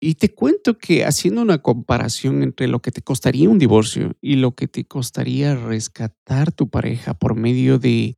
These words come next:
la terapia de parejas, el coaching de parejas con un profesional cualificado como mi persona,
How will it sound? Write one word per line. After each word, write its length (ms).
la 140
terapia 460
de 100
parejas, 540
el 200
coaching 540
de 80
parejas 460
con 160
un 340
profesional 600
cualificado 800
como 240
mi 120
persona, 480